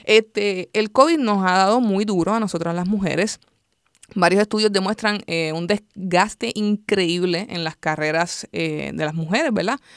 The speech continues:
Ante el azote de, del covid diecinueve. Como se ha visto afectada la vida laboral, ¿verdad? Eh, una de las preguntas que fue que se realizó en uno de los estudios, donde la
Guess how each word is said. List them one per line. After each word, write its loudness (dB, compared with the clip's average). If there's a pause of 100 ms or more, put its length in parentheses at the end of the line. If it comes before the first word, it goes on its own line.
(220)
Ante -2
el 2
azote -6
de, -2
del -2
covid 0
diecinueve. -2 (560)
Como 4
se 4
ha 6
visto 2
afectada 2
la 4
vida 2
laboral, 2
¿verdad? 0 (120)
Eh, -2 (380)
una -2
de -2
las -4
preguntas -4
que -6
fue 0
que -6
se 0
realizó 0
en -4
uno -6
de -4
los -2
estudios, -2
donde -4
la -4